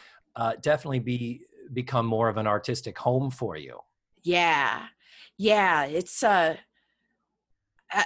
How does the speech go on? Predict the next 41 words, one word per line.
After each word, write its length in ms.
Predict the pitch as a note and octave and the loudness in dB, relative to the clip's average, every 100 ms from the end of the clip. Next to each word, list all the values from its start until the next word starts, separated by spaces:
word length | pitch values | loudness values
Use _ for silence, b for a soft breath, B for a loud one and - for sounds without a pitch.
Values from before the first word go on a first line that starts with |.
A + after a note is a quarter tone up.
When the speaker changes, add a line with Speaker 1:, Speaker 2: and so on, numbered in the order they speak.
| G3 F#3+ - | -2 -10 2
Speaker 2:
going 340 | A3+ A#3+ C4 | 4 4 2
there 200 | B3+ A3 | 2 2
after 420 | F2 E3 F#3 G3+ | 2 2 0 -4
Groundling, 400 | E3 D#3+ E3 E3 - | -2 2 2 0 -2
like, 200 | D#3+ - _ - | -2 -2 _ -8
two 300 | - - B3 | -6 0 0
weeks 420 | G#3 F#3 D#3+ - - | 2 2 0 0 -2
after 280 | C#3 - | -2 -4
Groundlings, 580 | C#3 C#3 A#2+ A#2 A#2 B2+ | -6 -2 -4 -4 -10 -8
I 80 | C3 | -6
went 300 | B2+ C3 B2+ | -6 -8 -10
there. 180 | G#2+ A#2+ | -12 -8
So 180 | - D#3 | -2 2
I 120 | D#3+ | 2
was, 200 | E3+ - | 2 -2
like, 200 | B2+ - | -6 -8
really 720 | D3+ E3 F3+ E3+ D#3+ D3 D3+ | -16 -10 -2 2 4 2 -2
down 420 | C#3 C#3 C3+ C3+ | -2 -4 -4 -6
in 160 | C3 B2 | -8 -8
it. 260 | A#2+ A#2 - _ _ _ _ D3 | -6 -8 -10 _ _ _ _ -2
I 100 | D3 | 0
was 220 | D3 D3 | -2 -4
Speaker 1:
Mm. 100 | C#3+ | -4
Speaker 2:
wallowing, 960 | D3+ D3+ D3 D#3 D#3 D#3 D3+ D3+ D#3 D#3 | 2 4 6 6 6 4 4 4 0 -2
and, 120 | D3 | -2
uh, 220 | C#3 D#3 | -2 -2
I 160 | C3 C#3 | -4 -4
didn't 320 | D#3 E3 E3 | -4 -6 -2
get 220 | D#3+ D3+ - - E3 | 2 2 -2 -18 -12
invited 680 | E3 D#3 D3 D#3 D#3+ D#3+ D#3 | -10 -10 0 2 2 2 2
into 280 | D3+ D#3 E3 | 0 -10 -8
the 120 | D3+ | -6
next 400 | C#3 D3 - - | -2 -2 -4 -8
level, 760 | D3 C#3 C#3+ D3 C#3+ C#3+ C#3+ - B B B | -2 0 0 -2 -2 -2 -6 -10 B B B
blah, 220 | - F3 E3+ | 0 4 4
Speaker 1:
Mm-hmm. 80 | D#3+ | 4
Speaker 2:
blah, 180 | D#3 | 2
blah. 600 | D3+ D3+ C#3+ C#3+ C#3+ C#3+ C#3+ - _ _ - | 2 2 4 4 2 0 -2 -10 _ _ 0
Woe 300 | E3+ E3 E3+ | 4 6 4
is 260 | D#3+ D3+ | 0 -4
me. 540 | D3 D3 C#3+ C#3+ D3 | -6 -6 -6 -6 -8